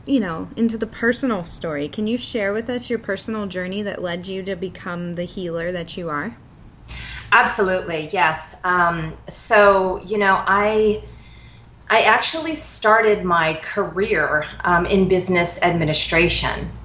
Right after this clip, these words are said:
Speaker 2: and I did that for probably about twelve years. Uh, I dabbled a little bit in, um, real estate mortgage lending, and, you know, I wasn't very happy in either one of those. And one day,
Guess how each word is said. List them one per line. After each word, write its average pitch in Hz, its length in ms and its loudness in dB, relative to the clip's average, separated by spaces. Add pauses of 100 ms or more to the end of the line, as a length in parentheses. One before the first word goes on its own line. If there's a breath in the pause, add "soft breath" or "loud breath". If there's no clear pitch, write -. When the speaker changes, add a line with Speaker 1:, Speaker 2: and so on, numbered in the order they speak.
(120)
Speaker 2:
and 175 800 6
I 180 140 2
did 185 180 0
that 185 260 4
for 165 140 0
probably 254 480 2
about 160 600 4
twelve 151 340 0
years. - 420 -8 (340 loud breath)
Uh, 175 300 8
I 190 80 4
dabbled 180 360 4
a 170 60 -4
little 202 280 0
bit 180 380 -2
in, 165 420 -2
um, 156 440 0 (120)
real 190 200 6
estate 180 460 4
mortgage 165 460 0
lending, 151 500 0 (480 loud breath)
and, 190 800 6
you 202 260 -4
know, 190 500 6
I 185 480 0 (100)
wasn't 214 360 0
very 175 180 0
happy 202 500 2
in 180 160 0
either 180 240 0
one 160 180 0
of - 140 -2
those. 143 320 0
And 190 200 4
one 202 160 8
day, 190 460 6